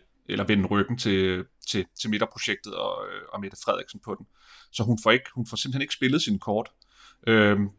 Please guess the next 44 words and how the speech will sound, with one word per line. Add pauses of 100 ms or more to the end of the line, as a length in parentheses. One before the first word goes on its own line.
(680)
jeg
ved
ikke,
om
hendes
analyse
har
været,
at,
øh, (520)
at
så
vil
hun
falde
ned
i
gakkegryden, (640)
øh,
sammen
med
de
andre,
hvis
hun
kørte
for
hårdt
på
den. (220)
Men
det
tror
jeg
ikke,
hun
vil.
Tværtimod. (220)
Altså,
jeg
tror,
dem,
der, (200)
der,